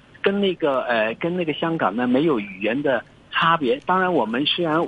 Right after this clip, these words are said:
文化上在那個觀念上還是有很大的差別，但是這一個方面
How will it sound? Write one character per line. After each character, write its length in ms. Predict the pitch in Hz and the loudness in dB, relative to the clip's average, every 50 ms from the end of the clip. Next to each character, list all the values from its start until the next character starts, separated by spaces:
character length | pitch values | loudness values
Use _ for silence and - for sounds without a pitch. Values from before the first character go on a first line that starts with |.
| - - | -2 -2
文 240 | 120 113 113 139 165 | -2 0 0 -2 -2
化 240 | - - 190 165 147 | -2 0 0 0 0
上 240 | - 170 156 131 - - - - - - - | -2 -2 -2 -2 -4 -8 -16 -20 -20 -10 -6
在 160 | 190 175 170 | -4 -2 0
那 140 | 165 165 160 | 0 2 2
個 80 | 147 131 | 2 0
觀 220 | - 190 180 185 | 0 0 0 0
念 220 | 202 202 185 147 | 0 -2 -2 -2
上 180 | 131 160 147 120 | 0 0 -2 0
還 160 | - - 135 139 | 0 -2 -2 0
是 120 | 156 151 | 0 2
有 120 | 135 113 | 2 2
很 160 | - - 110 113 | 0 -2 -2 0
大 160 | 127 120 120 | 0 0 0
的 60 | 117 - | -2 -4
差 120 | - 131 | -4 -4
別， 120 | 127 135 135 | -2 -2 -2
但 120 | - 190 185 | 0 0 0
是 80 | 185 170 | -2 -2
這 140 | - 226 220 | -4 -4 -2
一 140 | 180 156 | -2 0
個 140 | 147 156 151 | 0 0 0
方 180 | 139 - 165 165 | 0 0 -2 -2
面 200 | 175 165 131 | -2 -2 -4